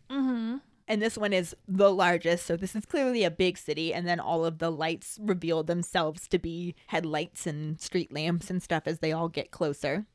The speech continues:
Speaker 1: Mm-hmm. City lights.
Speaker 2: City lights, the huge.
Speaker 1: Yeah.
Speaker 2: They land on a patch of grass, which is in the middle of a square of a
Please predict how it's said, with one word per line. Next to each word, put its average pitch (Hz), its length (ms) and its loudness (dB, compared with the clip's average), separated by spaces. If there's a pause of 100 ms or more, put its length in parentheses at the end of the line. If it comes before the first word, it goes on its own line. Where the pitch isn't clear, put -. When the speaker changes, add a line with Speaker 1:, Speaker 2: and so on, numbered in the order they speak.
Speaker 1:
Mm-hmm. 269 300 0 (200)
City 226 300 -2
lights. 180 440 -10 (120)
Speaker 2:
City - 140 4
lights, 151 460 -2
the 294 220 0
huge. 185 580 2 (220)
Speaker 1:
Yeah. 190 200 0 (200)
Speaker 2:
They 214 260 0
land 220 560 2
on 208 120 0
a 180 60 -4
patch 185 280 -2
of 175 140 0
grass, 190 460 -2
which 220 180 -4
is 190 100 -4
in 190 140 4
the 185 60 2
middle 190 280 4
of 220 120 2
a 190 60 0
square 190 640 0 (220)
of 185 260 2
a 170 460 4